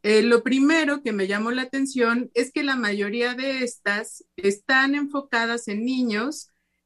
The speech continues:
de seis a doce años de edad. Y la preocupación creo que se concentra en esas edades, porque de acuerdo a los estudios que hacen, no solamente, eh,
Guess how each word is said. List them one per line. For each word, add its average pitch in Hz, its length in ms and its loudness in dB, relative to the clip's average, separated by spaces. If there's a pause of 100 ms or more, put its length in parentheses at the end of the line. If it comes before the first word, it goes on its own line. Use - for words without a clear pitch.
de 220 200 4
seis 302 340 0
a 330 100 2
doce 277 380 -2
años 240 360 -2
de 202 120 -2
edad. 220 320 -2 (760)
Y 320 520 4
la 240 220 0
preocupación 277 680 -2
creo 330 200 0
que 330 120 0
se 294 200 -8
concentra 233 920 0
en 208 180 -2
esas 254 360 -4
edades, 220 640 -2 (340)
porque 226 300 2
de 254 80 2
acuerdo 302 380 2
a 311 60 2
los 285 220 -4
estudios 269 600 -6
que 240 180 2
hacen, 247 680 0
no 285 200 2
solamente, 277 1040 0
eh, 180 380 -2